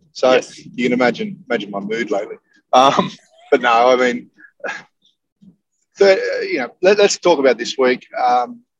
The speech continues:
Speaker 1: you know, Canberra, Canberra just didn't, Canberra just didn't come out of the shed for mine. They, they, they really just didn't. You know, Parramatta kept getting second phase plays on them,
Speaker 2: Mm-hmm.
Speaker 1: and, and Canberra couldn't tie that down. And, um,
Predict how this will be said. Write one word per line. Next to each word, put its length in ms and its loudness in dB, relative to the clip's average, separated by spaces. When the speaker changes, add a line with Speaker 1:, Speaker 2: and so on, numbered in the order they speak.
Speaker 1:
you 100 -14
know, 140 -4
Canberra, 580 0
Canberra 300 2
just 180 -12
didn't, 240 -14
Canberra 280 -6
just 80 -16
didn't 200 -12
come 140 -4
out 140 -2
of 60 -10
the 60 -12
shed 400 -6
for 240 -12
mine. 160 -12
They, 240 -12
they, 280 -4
they 80 2
really 260 0
just 160 -4
didn't. 320 -6
You 100 -8
know, 180 -2
Parramatta 320 4
kept 200 -2
getting 180 -6
second 340 -8
phase 200 -6
plays 400 -2
on 120 -8
them, 180 -10
Speaker 2:
Mm-hmm. 240 -12
Speaker 1:
and, 240 -8
and 180 -12
Canberra 400 0
couldn't 280 -12
tie 240 -2
that 180 -2
down. 420 -4
And, 220 -16
um, 460 0